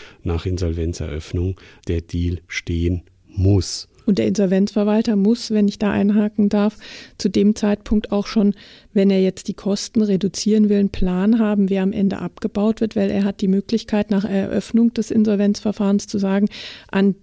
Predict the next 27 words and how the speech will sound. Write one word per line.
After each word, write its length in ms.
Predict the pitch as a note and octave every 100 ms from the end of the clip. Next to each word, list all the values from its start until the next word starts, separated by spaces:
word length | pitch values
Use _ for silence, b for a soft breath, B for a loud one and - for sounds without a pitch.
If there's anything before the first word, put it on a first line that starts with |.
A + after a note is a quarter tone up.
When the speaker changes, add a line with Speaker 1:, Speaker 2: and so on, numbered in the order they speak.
| -
Speaker 2:
der 260 | F#3+ -
Arbeitsleistung 880 | F#3+ G3 A3 A3 - G3 G#3 - G#3
von 480 | - G3+ G3 G3 G3
den 180 | G3 G3+
und 140 | G3
den 140 | G3 F#3+
Mitarbeitern 680 | G#3+ B3 A3 G3+ G#3 A3
auf 140 | G3 -
den 180 | G3+ G3+
und 100 | G3
den 120 | G3+
Stellen 420 | - F#3+ G#3+ A3
habe 160 | G3+ G#3+
ich 80 |
kein 220 | - G3 G3+
Interesse 420 | - F3+ F3+ A3+
mehr 260 | A3+ B3 B3 B B B -
und 220 | G#3+ F#3
stellt 300 | - G3 -
sie 80 | G3
frei, 320 | - F#3 A#3+
schickt 300 | - A3 -
sie 80 | G3+
nach 240 | F#3 -
Hause 340 | F3+ G#3 A3
in 100 | A#3
Anführungszeichen 1080 | A#3 G#3 G#3+ A#3 A3+ A3 - G#3 G#3+ B3 A#3+